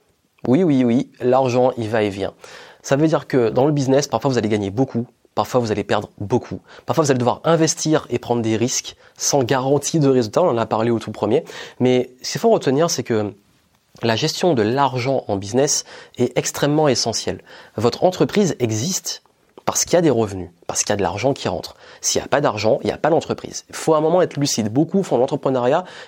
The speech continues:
et, euh, veulent faire du bénévolat ou des deals d'échange, mais votre entreprise, elle a des charges. Si vous avez des personnes à payer, il faut les payer. Si vous avez des, des, des, voilà, des investissements à faire, faut les faire. Et donc, si on parle d'entreprise, il y a besoin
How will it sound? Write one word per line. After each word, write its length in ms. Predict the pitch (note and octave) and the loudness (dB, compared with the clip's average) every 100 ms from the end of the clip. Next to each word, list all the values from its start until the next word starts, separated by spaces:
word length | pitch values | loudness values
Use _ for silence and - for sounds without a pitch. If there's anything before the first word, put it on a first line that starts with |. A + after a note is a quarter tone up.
| _ | _
et, 320 | C#3+ D3+ E3+ - | 0 2 2 2
euh, 300 | A2+ A2 G#2+ | 2 2 0
veulent 460 | G#2+ G#2+ C3 D3 | -8 -2 2 2
faire 240 | C#3+ D3 B2 | 0 -2 -2
du 100 | A2 | -2
bénévolat 840 | A2+ A2 G#2 G#2 B2 D3 D3+ D3 - | -2 -2 -2 0 2 2 2 2 0
ou 140 | B2 | -2
des 160 | A2+ G#2+ | -2 -4
deals 320 | A2+ C3 B2+ | -2 -2 0
d'échange, 580 | A#2 A2+ D3+ E3 C3+ - - - - | 0 0 2 2 0 -4 -14 -14 -4
mais 240 | A#2 A2+ - _ - - G#2 | -2 -2 -6 _ -20 -14 -2
votre 260 | B2+ - | -2 0
entreprise, 500 | C#3 - - F#3 C#3+ - | -2 -2 -2 0 -2 -2
elle 120 | B2+ | 0
a 60 | |
des 120 | D3 A2+ | 0 0
charges. 360 | - F3 D#3+ | 0 0 0
Si 160 | - - | -4 -2
vous 80 | B2 | 0
avez 80 | |
des 100 | C3+ | 2
personnes 240 | A#2 A#2+ B2 | 0 0 -2
à 60 | |
payer, 240 | A2 B2 C3 | 0 0 0
il 80 | G#2+ | -2
faut 180 | - | -2
les 120 | A2+ A2 | -2 0
payer. 320 | G#2 G#2+ C#3 - - | 0 -2 -4 -10 -14
Si 100 | - | -6
vous 80 | A#2+ | 0
avez 140 | B2 | 2
des, 500 | B2 A#2 G#2 G#2 G2+ | 2 2 0 0 -2
des, 160 | F#2 D2 | -4 -8
des, 140 | C#2+ | -8
voilà, 200 | F#2 A2 | -4 -2
des 140 | G#2+ G2 | -2 -2
investissements 420 | G#2+ - - A#2 | -2 -2 -2 -2
à 60 | G#2+ | 0
faire, 220 | C3 G2+ | -2 -4
faut 160 | - | 0
les 100 | D3+ | 2
faire. 240 | A#2+ D3 F3+ - - - | 2 0 -2 -8 -18 -2
Et 80 | C3+ | 0
donc, 200 | B2+ A#2 | 2 0
si 140 | - C#3 | 0 0
on 100 | A#2+ | 0
parle 240 | A2+ G2 | 0 2
d'entreprise, 640 | B2+ F3+ C3 - D3 D3 - - - | 0 2 -2 0 0 0 -4 -10 -4
il 80 | B2 | 0
y 60 | |
a 60 | C#3+ | 2
besoin 420 | B2 A2+ A#2+ C3+ | 2 0 -2 -4